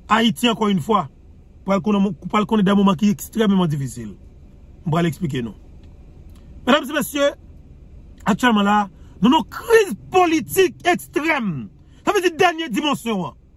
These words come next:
Côté que, ou j'ai un premier ministre qui fait tout un président, il campe là comme un seul homme, comme, comme seul tonton chef. Il n'a pas de mandat.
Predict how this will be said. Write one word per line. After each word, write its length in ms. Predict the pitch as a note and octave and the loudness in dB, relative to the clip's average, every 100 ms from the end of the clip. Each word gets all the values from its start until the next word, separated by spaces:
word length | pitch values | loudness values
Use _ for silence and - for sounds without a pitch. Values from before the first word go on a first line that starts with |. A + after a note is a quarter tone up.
| - - - - | -20 -20 -20 -4
Côté 240 | C#4+ D4+ | -2 0
que, 80 | C#4 E4 F3+ - - - _ | 0 0 -2 -12 -20 -20 _
ou 100 | C#4+ | -2
j'ai 80 | C4 | 0
un 160 | C#4 | 0
premier 200 | A#3 C4+ | 0 0
ministre 480 | B3 A3+ F3 - - - _ | 0 -2 -4 -8 -20 -20 _
qui 100 | - | -8
fait 140 | F#3 B3 | -6 -4
tout 160 | D4 | -4
un 100 | D4 | -4
président, 420 | C4 C4+ A3 F3 G#2+ _ _ - | -2 0 0 -4 -8 _ _ -6
il 120 | G#3 | -4
campe 200 | B3+ C4 | -2 -2
là 140 | C4 B3 | -2 0
comme 180 | C4+ | 0
un 60 | C#4+ | -2
seul 200 | - A#3 | -2 -2
homme, 220 | E3+ A#2 - _ _ | -2 -6 -16 _ _
comme, 160 | C#4 C#4+ A#3+ - | -4 -2 -4 -6
comme 160 | - - | -6 -4
seul 160 | C#4 | -4
tonton 200 | C#4+ B3 | -4 -4
chef. 220 | A3+ F#3 - - _ - - | -6 -6 -14 -20 _ -14 -2
Il 80 | |
n'a 100 | C4 | 0
pas 60 | D#4 | 0
de 100 | D#4+ | -2
mandat. 380 | D#4 D4 D#4+ | -6 -2 -4